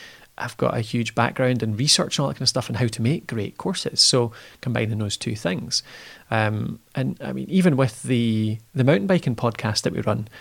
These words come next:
we barely try that. I, I barely try promoting that, barely try doing anything particular with that. But because I really like, that's one of my big passions, but I also happen to do podcasting for a job, our mountain, the mountain biking podcast that we run, Mountain Bikes Apart, actually does really well without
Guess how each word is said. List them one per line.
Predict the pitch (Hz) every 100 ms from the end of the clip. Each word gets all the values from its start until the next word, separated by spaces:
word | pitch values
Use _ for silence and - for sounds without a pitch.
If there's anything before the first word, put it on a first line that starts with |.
| -
we | 143
barely | 180 185 117
try | - 123 160
that. | 139 - -
I, | 143
I | 151
barely | 180 180 139
try | - 123 131
promoting | - 110 - 123
that, | 120 120
barely | 139 147
try | - 127
doing | 113 117
anything | 117 113 -
particular | - - 113 120 113
with | 139 151
that. | 120 65 - - - -
But | 117 - - - - -
because | - - 143 143 131 -
I | 123
really | 117 120
like, | 107 107 147 196
that's | 135 -
one | 123
of | 104
my | 104
big | 107 113
passions, | - 131 - 123 - - - - -
but | 120
I |
also | 127 127 120
happen | 123 - 113
to | 113
do | 113
podcasting | - 123 123 110 117
for | 120
a | 110
job, | 151 160 - 131 - - - _ _ -
our | 135 127
mountain, | 135 160 156 -
the | 139
mountain | 127 151 160
biking | 135 120
podcast | 110 113 110 107 101 -
that | -
we | 110
run, | 107 101
Mountain | 110 135 117
Bikes | - -
Apart, | - 170 180 -
actually | 139 135 - 123
does | 123 120 139
really | - 123
well | 139 156 131
without | 120 - 131